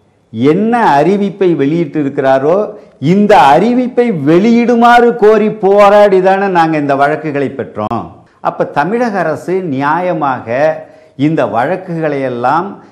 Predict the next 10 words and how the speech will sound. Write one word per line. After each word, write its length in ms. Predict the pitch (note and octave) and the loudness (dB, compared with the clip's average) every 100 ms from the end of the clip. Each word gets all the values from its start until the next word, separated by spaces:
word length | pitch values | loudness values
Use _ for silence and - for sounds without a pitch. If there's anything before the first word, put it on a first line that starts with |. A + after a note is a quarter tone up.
| _ | _
எந்த 580 | G#2 B2 D#3+ G#3 G#3+ A3+ | -6 -4 -2 -2 0 -2
நிபந்தனையுமின்றி 1700 | C#3+ C3+ C#3+ F#3+ G3 F#3+ F3+ D#3+ C#3+ C#3+ C#3 C3+ E3 D#3 A#2+ G2 - - _ | 0 -4 -2 -2 -2 -4 -2 -2 -2 -4 -4 -2 0 0 0 -6 -14 -20 _
திரும்ப 320 | D#3 G3+ G#3+ | -2 0 -2
பெற 240 | G#3+ C#3+ C3 | -4 -4 -6
வேண்டும் 560 | A#2+ A#2 G#2 A2 G2 - | -6 -8 -6 -6 -8 -10
என்பது 680 | A#2 C3 B2+ G#2+ A#2+ G#3 - - - | -6 -4 -4 -4 -6 -8 -12 -14 -4
ஒரு 220 | A3 A3 | -2 0
நியாயமான 640 | G3+ G3+ A3+ A3+ G#3+ G#3+ | -2 0 0 -2 -2 -4
கோரிக்கை. 720 | F#3 C#3+ C#3 C3+ - F#2+ - - _ _ _ _ | -6 -4 -4 -4 -8 -10 -12 -20 _ _ _ _
ஆகவே 720 | - F3+ G3+ G#3 F#3+ C#3 - | -4 -4 -2 -2 -2 -2 -4